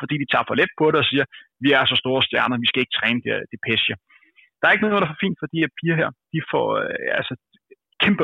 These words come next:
respekt for dem. Jeg synes, det var en fornøjelse at se, og hvor det er skønt at se deres interview, som var efterfølgende. Hvis man ikke har set det nu, så prøv at søge det på, på D R. Altså,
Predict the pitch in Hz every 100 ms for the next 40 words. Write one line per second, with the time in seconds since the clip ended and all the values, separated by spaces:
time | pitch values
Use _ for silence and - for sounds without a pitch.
0 | 117 - 117 123 120 120 143 139 135 123
1 | 110 - - - 151 - 156 165 156 -
2 | 123 - - - 135 151 156 - - 196
3 | - - 135 - - 127 - 127 165 -
4 | - - - 131 123 135 139 143 135 131
5 | 175 170 - - 170 - 135 135 170 -
6 | 143 - - 175 170 160 - 135 107 131
7 | - 175 104 113 127 - - - - -
8 | - 139